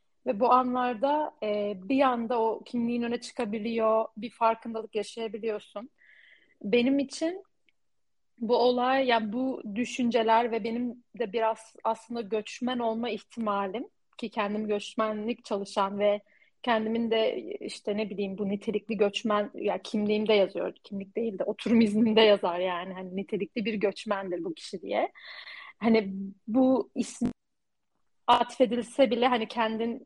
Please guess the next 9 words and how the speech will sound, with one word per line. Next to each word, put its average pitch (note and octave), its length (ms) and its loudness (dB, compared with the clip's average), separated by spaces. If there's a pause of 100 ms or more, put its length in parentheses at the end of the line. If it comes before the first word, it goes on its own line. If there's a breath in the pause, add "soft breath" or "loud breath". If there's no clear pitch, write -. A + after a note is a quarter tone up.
e, G#3+ 420 -4
bir G#3+ 300 -10 (120)
ter-, A3+ 260 -2
terim G#3+ 340 -4
var C#4+ 180 -2
ya G3 320 0
sosyolojide F#3 720 -4
de - 240 -2 (160)
self-identification, F#3+ 1300 -4